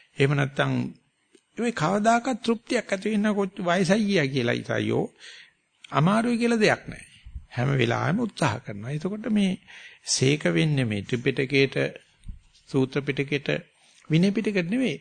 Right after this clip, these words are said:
ඕන භාෂා ශාස්ත්‍රයකට විවෘතකමක් ඇති කරලා දෙනවා. ආන්නේ වර්ධනය, අ, පොඩි දරුවන්ගේ අධ්‍යාපනයේට හොඳටම නතු කරලා පෙන්නලා දෙනවා.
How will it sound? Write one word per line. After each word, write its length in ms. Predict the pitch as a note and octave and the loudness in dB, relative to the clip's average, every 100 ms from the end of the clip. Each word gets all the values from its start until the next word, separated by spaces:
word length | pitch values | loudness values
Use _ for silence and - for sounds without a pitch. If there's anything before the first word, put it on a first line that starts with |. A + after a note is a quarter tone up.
| - - - | -12 -20 -4
ඕන 280 | C3+ F3+ A#3 | -2 2 2
භාෂා 360 | F#3 D3+ C#3+ C#3 | 0 0 0 0
ශාස්ත්‍රයකට 680 | B2+ B2 - C3 A2 A2+ G3+ C#4+ _ - _ | 0 -2 -4 -4 -2 -2 -2 -4 _ -20 _
විවෘතකමක් 680 | D#3 F#3+ - G3+ E3 C#3+ - | 2 2 2 -4 -4 -6 -6
ඇති 200 | - - | -10 -8
කරලා 240 | F#2 - | -12 -10
දෙනවා. 260 | - - - _ - _ - C#3 | -12 -14 -20 _ -20 _ -2 4
ආන්නේ 480 | D#3+ G3+ G3+ G3 | 6 6 6 6
වර්ධනය, 540 | E3 C#3+ D#3+ F#3 G#3 B2 A2+ - _ - - - | 4 2 0 2 4 2 -2 -6 _ -20 -20 -8
අ, 120 | - - C#3 | -4 -2 -2
පොඩි 240 | C#3 D3 D#3 | -2 -2 2
දරුවන්ගේ 500 | E3+ D#3+ E3 E3 E3+ | 2 4 4 2 2
අධ්‍යාපනයේට 800 | C3+ D3 C#3+ D#3+ F3 F3 G3 G#3 | 2 2 2 4 2 0 0 0
හොඳටම 920 | F#3+ D3+ D#3+ E3+ F#3+ F#3+ F#3+ F3 F3 E3+ F3 - - | 0 0 0 2 2 4 2 2 2 0 -2 -10 -10
නතු 280 | D#3+ C3+ - | -2 0 0
කරලා 320 | E3 D3+ C#3+ C#3 | 0 2 0 0
පෙන්නලා 300 | B2 B2 G#2 | 0 0 0
දෙනවා. 360 | F#2+ F#2+ G3+ | -2 -2 -4